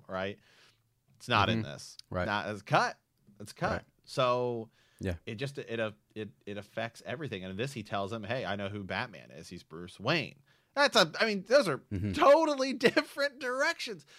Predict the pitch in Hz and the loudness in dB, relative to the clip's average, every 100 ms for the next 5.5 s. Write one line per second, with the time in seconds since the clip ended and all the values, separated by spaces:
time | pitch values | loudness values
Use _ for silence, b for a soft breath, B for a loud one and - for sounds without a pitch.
0 | B B 190 220 202 214 226 226 190 165 | B B -8 -8 -2 2 4 4 4 2
1 | 170 180 196 196 185 165 143 135 - 135 | 0 -2 0 2 2 0 0 -4 -6 -10
2 | 135 - - 190 180 180 185 190 196 190 | -8 -8 -4 -2 0 0 0 -2 -2 -4
3 | 190 - 143 143 156 156 147 135 120 117 | -6 -10 -6 -4 -4 -4 -6 -4 -6 -8
4 | - 62 - 113 123 139 151 147 131 - | -10 -10 -6 -4 -2 -2 -4 -6 -8 -8
5 | 120 107 101 95 | -8 -6 -4 -6